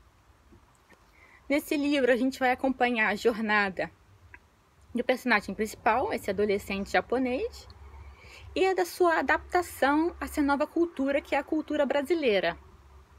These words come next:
Aí a gente vai ver os choques culturais, o processo de amadurecimento mesmo do personagem, de tornar-se adulto.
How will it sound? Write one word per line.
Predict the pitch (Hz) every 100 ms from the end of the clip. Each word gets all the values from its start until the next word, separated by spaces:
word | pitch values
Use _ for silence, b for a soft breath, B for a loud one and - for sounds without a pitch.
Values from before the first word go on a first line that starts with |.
| - - B B B B -
Aí | 262
a |
gente | 294 330
vai | 349 370
ver | 330 311 294
os | 311
choques | - 240 -
culturais, | - 247 - 269 247 247 262 247 254 254 - - - - B B B B B B -
o | 277 254
processo | 254 254 - 269 226
de |
amadurecimento | 254 247 247 269 262 - 254 262 311 381 311
mesmo | 254 247 262 254
do | 240
personagem, | - - - 226 208 220 226 208
de | 220
tornar-se | - 208 214 214 - 214
adulto. | 196 208 247 339 -